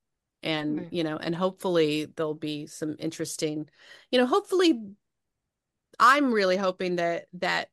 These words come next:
Speaker 1: Hollywood kind of, like, not to say that, like, Marvel movies shouldn't exist. Obviously, they,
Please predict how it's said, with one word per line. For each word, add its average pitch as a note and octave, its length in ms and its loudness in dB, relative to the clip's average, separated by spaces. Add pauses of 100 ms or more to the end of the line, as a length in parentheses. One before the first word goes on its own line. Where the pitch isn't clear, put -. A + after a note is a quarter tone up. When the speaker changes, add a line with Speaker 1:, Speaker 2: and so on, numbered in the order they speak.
Speaker 1:
Hollywood E3+ 600 0 (100)
kind E3+ 320 0
of, E3 140 -2
like, G#3+ 200 0
not C#4+ 200 0
to F4 100 -4
say G#3+ 260 4
that, F#3+ 240 2
like, F3+ 240 -6
Marvel F3 380 0
movies E3 340 -2
shouldn't - 480 -10 (140)
exist. D3+ 680 0
Obviously, D#3+ 760 -2 (760)
they, D#3+ 500 2